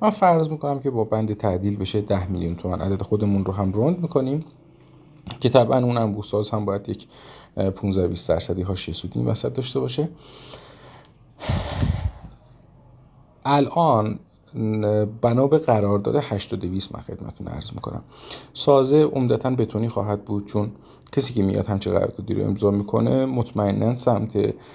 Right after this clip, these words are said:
اه، سازه‌های فلزی نخواهد رفت. و چرا سمت سازی فلزی نمیره؟ درسته سرعت سازی فلزی بیشتره، اه، در حوزه اجرا و اینها، ولی مشکلی که داره اینه که بهای، اه،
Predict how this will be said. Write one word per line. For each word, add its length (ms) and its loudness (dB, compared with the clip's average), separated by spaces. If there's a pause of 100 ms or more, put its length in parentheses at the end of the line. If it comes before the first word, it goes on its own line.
(280)
اه، 540 0 (200)
سازه‌های 440 -2
فلزی 760 2 (140)
نخواهد 720 -2
رفت. 300 -10 (480)
و 320 0 (960)
چرا 200 4
سمت 280 0
سازی 340 -6
فلزی 380 -2
نمیره؟ 420 2
درسته 340 0
سرعت 420 2
سازی 300 -6
فلزی 460 -4 (440)
بیشتره، 640 2 (340)
اه، 320 -2
در 160 -2
حوزه 360 -4
اجرا 340 -4
و 100 -4
اینها، 260 -4
ولی 340 0 (360)
مشکلی 360 -2
که 100 2
داره 180 2
اینه 160 0
که 380 4 (120)
بهای، 680 4
اه، 80 0